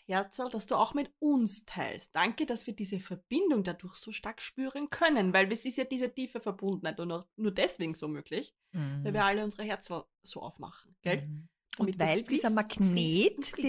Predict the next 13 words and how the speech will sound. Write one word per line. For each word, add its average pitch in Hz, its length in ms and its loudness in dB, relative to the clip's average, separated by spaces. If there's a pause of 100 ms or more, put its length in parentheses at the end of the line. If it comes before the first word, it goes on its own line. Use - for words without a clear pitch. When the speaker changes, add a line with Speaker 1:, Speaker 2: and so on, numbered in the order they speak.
Speaker 2:
den 233 40 0
wir 240 160 0
in 233 100 4
unserem 220 200 2
Herzen 196 420 0
haben, 254 220 0
natürlich 262 580 0
alle 190 300 4
diese 302 260 0
anderen 214 440 0
Magneten, 302 540 2
die 302 140 2
wir 247 160 0